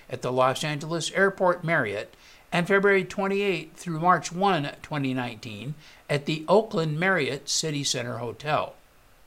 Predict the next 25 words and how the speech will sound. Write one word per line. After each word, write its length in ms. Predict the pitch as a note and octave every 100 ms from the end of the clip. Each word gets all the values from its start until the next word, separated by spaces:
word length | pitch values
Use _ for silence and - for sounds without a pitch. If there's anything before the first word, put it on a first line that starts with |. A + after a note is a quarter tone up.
| _ - - - -
Attendee, 680 | B2 B2+ C3 A#2 D#3+ G3+ -
exhibitor, 560 | C#3 B2+ F#3 E3+ D#3 D#3
and 220 | D#3 C3+
sponsor 460 | - E3+ F#3 F#3
registration 720 | E3+ F3 E3+ D#3 F#3+ F#3 F3 C3+
forms 480 | B2+ A2 G#2+ B2 - - - -
may 160 | C3+ D#3
be 160 | E3+ E3+
downloaded 680 | F#3 B3 G3 C#3 D3+ F3+
from 160 | - F3
the 80 | F3+
conference 480 | F3+ E3+ F3 F3
website. 540 | - G3 G3 - G#2 F2+ - - - - - - - - - -
This 260 | - A#2+ -
annual 420 | C3+ C#3 C#3 C3 C3+
event 440 | A2 G3 F#3+ C3+ -
is 160 | C3
the 100 | D3+
largest 800 | C3 C3 F3+ G#3 F3 B2 G#2+ -
workers' 380 | A#2+ C3 D#3 C3
compensation 720 | C#3+ C3 C3 A#2+ C#3+ - C#3
training 400 | B2 G#3+ A3 G3+
in 120 | E3 C#3+
the 100 | C3+
state 520 | - G3+ F#3+ A#2+